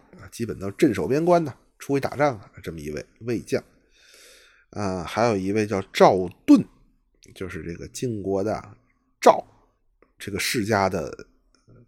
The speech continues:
这个，这个这一代的家长吧，也是个相当于丞相之职啊。赵盾，赵盾是个忠臣，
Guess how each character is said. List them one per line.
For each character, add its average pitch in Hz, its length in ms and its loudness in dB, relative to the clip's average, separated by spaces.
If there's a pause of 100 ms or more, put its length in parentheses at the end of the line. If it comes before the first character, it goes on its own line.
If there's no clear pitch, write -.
(100)
这 90 120 -10
个， 87 80 -10
这 82 140 -14
个 - 300 -18 (880)
这 131 140 4
一 104 120 2
代 107 240 4
的 73 380 -8 (340)
家 - 160 4
长 104 160 6
吧， 117 220 4 (420)
也 69 140 -12
是 92 200 -8
个 82 360 -10
相 110 200 -6
当 113 160 -2
于 120 40 -2
丞 113 180 -4
相 123 180 2
之 143 120 2
职 135 240 4 (800)
啊。 - 260 -10 (560)
赵 95 160 0
盾， 107 180 -2 (760)
赵 82 140 -6
盾 92 160 -2
是 92 140 -6
个 92 100 -4
忠 143 160 -2
臣， 127 240 2